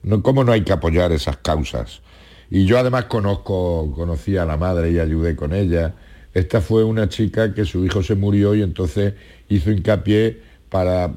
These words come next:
facilitarle una especie de videoconsolas a los críos mientras recibían la, mientras recibían la quimio.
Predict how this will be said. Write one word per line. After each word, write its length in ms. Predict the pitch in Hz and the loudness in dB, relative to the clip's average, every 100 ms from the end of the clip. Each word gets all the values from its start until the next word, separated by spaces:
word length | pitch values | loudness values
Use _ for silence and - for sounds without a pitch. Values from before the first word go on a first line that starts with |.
| 82 | -6
facilitarle 960 | 73 87 76 80 82 107 107 107 110 107 | -4 -4 -2 -2 -2 0 0 2 2 2
una 180 | 107 107 | 0 0
especie 400 | 101 110 95 107 | -2 -2 0 0
de 160 | 101 101 | 2 2
videoconsolas 960 | 104 104 82 98 82 117 110 107 104 | 2 2 0 -2 -2 0 2 2 0
a 40 | 107 | 0
los 180 | 104 | -2
críos 360 | - 107 107 110 | -2 0 2 2
mientras 420 | 110 101 82 98 | 0 -2 0 -2
recibían 640 | 80 - 87 95 110 104 | 0 -2 0 2 4 4
la, 400 | 95 92 87 73 - - - - | 2 0 0 -4 -8 -20 -20 -6
mientras 340 | 98 85 98 | -2 0 0
recibían 500 | 82 85 92 104 104 | 0 0 2 2 2
la 140 | 87 76 | 2 0
quimio. 400 | 110 101 78 | 0 2 0